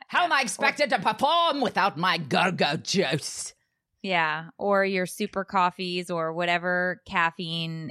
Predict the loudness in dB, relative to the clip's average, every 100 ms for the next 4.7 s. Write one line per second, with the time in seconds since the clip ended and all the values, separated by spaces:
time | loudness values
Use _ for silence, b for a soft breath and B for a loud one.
0 | -10 -8 -4 0 0 0 B B -2 2
1 | 2 0 -2 -4 -14 _ _ 0 2 2
2 | 2 0 0 2 2 4 4 2 0 -4
3 | -10 -12 -14 _ _ _ _ _ -4 -2
4 | 0 0 2 4 4 2 -2